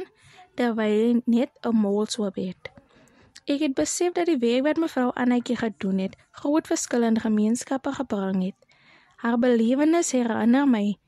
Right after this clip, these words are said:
dat wanneer meer mense saamwerk om 'n verskil te maak, dan sal daardie verskil vinnig plaasvind. Ons almal kan 'n verskil maak, dit hang net van onsself af.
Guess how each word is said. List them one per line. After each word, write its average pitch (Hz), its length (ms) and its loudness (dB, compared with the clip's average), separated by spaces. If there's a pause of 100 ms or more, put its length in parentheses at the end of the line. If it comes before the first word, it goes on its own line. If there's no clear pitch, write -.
(100)
dat 226 220 -4
wanneer 240 380 4
meer 247 320 4
mense 247 360 2
saamwerk 233 680 0
om 226 120 0
'n 220 60 0
verskil 254 400 -2
te 247 100 -2
maak, 190 380 -4 (560)
dan 233 240 2
sal 247 180 -2
daardie 220 300 -2
verskil 240 440 -4
vinnig 247 420 -2
plaasvind. 196 760 -6 (800)
Ons 277 240 0
almal 349 360 2
kan 269 200 2
'n 254 60 2
verskil 233 500 -2
maak, 190 520 -4 (100)
dit 220 100 -4
hang 220 180 0
net 269 180 0
van 220 200 0
onsself 220 680 -2
af. - 380 -14